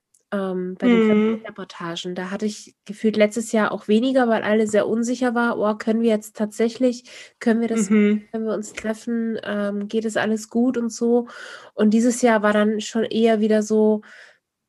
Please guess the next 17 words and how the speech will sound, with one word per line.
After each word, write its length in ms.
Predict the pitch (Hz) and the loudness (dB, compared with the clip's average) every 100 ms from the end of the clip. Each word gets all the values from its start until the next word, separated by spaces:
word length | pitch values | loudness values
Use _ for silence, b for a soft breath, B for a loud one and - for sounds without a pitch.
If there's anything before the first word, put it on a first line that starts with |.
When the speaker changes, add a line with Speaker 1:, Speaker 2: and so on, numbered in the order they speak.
| _ | _
Speaker 1:
ja 220 | 196 208 190 | 4 4 4
klar, 300 | 214 214 214 | 2 2 2
das, 220 | 196 - | -2 -8
das 220 | 190 - | -12 -4
geht 440 | 233 240 247 240 | 0 4 6 4
und, 560 | - 196 190 185 185 - | 0 -4 -4 -8 -12 -12
ähm, 600 | 196 190 220 220 220 226 | -8 0 2 4 4 4
Speaker 2:
Mhm. 80 | 233 | 2
Speaker 1:
Abstand 460 | 233 - 226 220 220 | -4 -4 -4 -4 0
halten 340 | 220 214 214 | 2 2 2
und 140 | 196 185 | -4 -6
man 180 | 190 | -6
weiß, 420 | 190 196 214 214 - | -2 2 2 2 -4
damit 280 | 196 185 | -4 -4
umzugehen 880 | - 254 262 254 226 226 233 226 220 | -4 -4 -4 -6 -6 -2 2 2 0
und, 460 | 208 196 190 190 - B B B B - | -2 -4 -6 -8 -12 B B B B -6
ähm, 680 | 196 190 185 185 185 196 | -4 -2 -4 -6 -8 -10